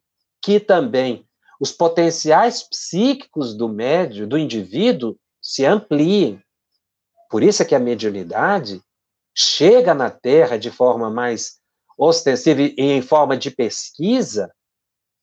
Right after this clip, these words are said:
para despertar a humanidade para valores mais altos, e não para curiosidade. Por isso é que quando uma pessoa ganha dinheiro com a mediunidade, recebe pagamentos, pela prática mediúnica, ou quando tem vaidade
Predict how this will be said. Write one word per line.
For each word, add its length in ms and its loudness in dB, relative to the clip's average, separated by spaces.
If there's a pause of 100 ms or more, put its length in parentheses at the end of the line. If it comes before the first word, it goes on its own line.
(260)
para 240 2
despertar 680 2
a 100 4
humanidade 1120 -2 (440)
para 200 2
valores 640 2
mais 520 -2
altos, 580 -4 (360)
e 80 4
não 240 2
para 240 4
curiosidade. 760 2 (240)
Por 160 4
isso 160 2
é 40 2
que 140 -6
quando 260 0
uma 100 0
pessoa 580 2 (220)
ganha 460 2
dinheiro 440 -4
com 100 -2
a 40 2
mediunidade, 840 -2 (640)
recebe 640 0
pagamentos, 920 -2 (240)
pela 200 2
prática 400 0
mediúnica, 520 -6
ou 140 0
quando 240 0
tem 200 2
vaidade 1160 -2